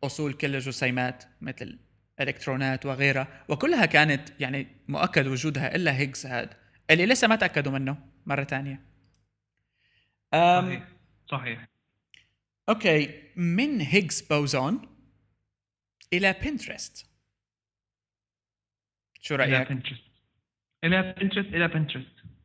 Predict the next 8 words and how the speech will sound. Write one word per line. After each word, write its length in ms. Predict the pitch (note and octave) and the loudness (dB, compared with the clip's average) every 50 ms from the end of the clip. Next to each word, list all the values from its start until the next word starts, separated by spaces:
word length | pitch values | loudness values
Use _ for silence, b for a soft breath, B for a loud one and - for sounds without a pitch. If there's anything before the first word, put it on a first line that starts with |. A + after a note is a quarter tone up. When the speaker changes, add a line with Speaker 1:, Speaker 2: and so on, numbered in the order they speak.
| _ _ _ _ _ _ _ _ _ _ _ _ _ _ _ _ _ _ - | _ _ _ _ _ _ _ _ _ _ _ _ _ _ _ _ _ _ 4
Speaker 1:
أربعة 240 | G3 A#3+ B3+ C4+ C4+ | 4 4 4 2 -2
وثمانين 380 | - - F#3+ F3+ F#3 G3+ F#3+ | -2 -2 -4 -2 -2 -2 -2
بالمية 320 | D#3+ D#3+ D3 D#3 D#3+ E3 D#3 | -4 -4 -4 -4 -4 -4 -4
من 200 | C#3 C3+ C3+ C3+ | -4 -4 -6 -6
مستخدمي 560 | C3+ C3 - C#3+ C3 - - D3 D#3+ F3+ F3+ | -8 -8 -8 -10 -10 -8 -10 -8 -6 -6 -8
بنترست 540 | F3 - F3+ F3 E3 - C#3 C#3 - - C#3 | -6 -6 -8 -8 -6 -8 -8 -8 -8 -8 -6
هن 500 | D3+ D#3+ D#3+ D3 C#3 C3 C3 C3+ C3 - - | -6 -4 -4 -4 -4 -4 -6 -6 -8 -10 -8
نساء. 580 | C3+ C3 - - D#3 D3+ - - - - _ | -8 -8 -4 -2 -2 -2 -2 -4 -12 -20 _